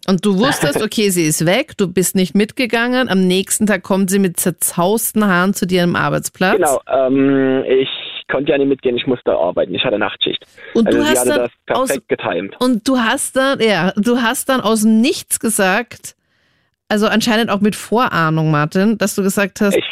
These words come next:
Speaker 2: hab's mit Vorahnung und derjenige, mit dem sie essen war, war in der Firma und den hab ich dann auch zur Rede gestellt,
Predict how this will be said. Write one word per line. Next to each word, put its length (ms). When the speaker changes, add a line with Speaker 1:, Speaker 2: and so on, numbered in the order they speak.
Speaker 2:
hab's 220
mit 140
Vorahnung 580
und 80
derjenige, 1040
mit 180
dem 200
sie 100
essen 260
war, 240
war 160
in 60
der 100
Firma 360
und 100
den 160
hab 100
ich 80
dann 160
auch 220
zur 100
Rede 260
gestellt, 440